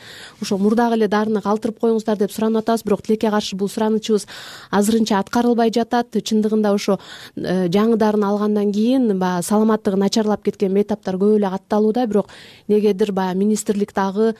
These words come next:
э, медициналык кызматкерлер, ошол, э, гемодиализди жүргүзгөн дарыгерлер дагы бул боюнча эч кандай анализ жасабай эле бизге ошондой,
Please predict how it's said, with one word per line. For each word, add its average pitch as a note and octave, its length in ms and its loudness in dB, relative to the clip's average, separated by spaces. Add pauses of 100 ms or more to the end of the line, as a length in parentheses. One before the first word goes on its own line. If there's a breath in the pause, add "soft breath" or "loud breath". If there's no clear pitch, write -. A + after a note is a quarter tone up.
(340 loud breath)
э, E3+ 80 -4 (100)
медициналык G3+ 460 0
кызматкерлер, G#3+ 680 0
ошол, F#3 460 -2
э, E3+ 320 -2
гемодиализди G3 800 2 (320 loud breath)
жүргүзгөн G#3 480 0
дарыгерлер G#3 540 0
дагы F#3 240 -4
бул G3 160 -2
боюнча G3 300 2
эч - 100 -8
кандай G3 240 0
анализ F#3+ 300 0
жасабай G3+ 460 0
эле A3 160 2
бизге F#3+ 340 0
ошондой, F#3 380 -2